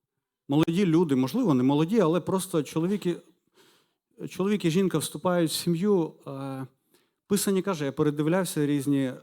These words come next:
місця, там, де це, це слово повторюється, «стануть одним тілом». Але я думаю, що має ц-,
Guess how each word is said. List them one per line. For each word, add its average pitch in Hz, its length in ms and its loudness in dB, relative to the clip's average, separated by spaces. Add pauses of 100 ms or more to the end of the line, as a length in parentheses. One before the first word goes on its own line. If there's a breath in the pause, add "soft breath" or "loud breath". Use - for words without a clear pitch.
(140)
місця, 147 500 0
там, 135 180 -4
де 127 120 -2
це, 139 320 -4 (140)
це - 180 -6
слово 151 280 0
повторюється, 170 560 -2
«стануть 208 480 0
одним 180 400 2
тілом». 160 640 -2 (540 soft breath)
Але 170 300 0
я 175 180 0
думаю, 175 320 4
що 165 240 -4
має 170 260 2
ц-, - 160 -12